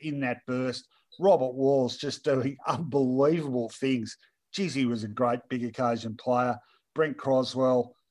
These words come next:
uh, Alex Jesaulenko, all the big names there. So apologies, Collingwood fans, but just an incredible grand final,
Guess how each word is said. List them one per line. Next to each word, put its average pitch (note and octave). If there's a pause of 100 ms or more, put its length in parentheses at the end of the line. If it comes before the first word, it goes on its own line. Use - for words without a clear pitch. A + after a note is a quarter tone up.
(180)
uh, A#2
Alex C#3+
Jesaulenko, A#2
all D#3+
the C3+
big A#2
names A#2
there. A#2+
So C#3
apologies, C#3
Collingwood B2
fans, A2+
but B2+ (460)
just G3
an D3
incredible B2
grand A#2
final, A#2+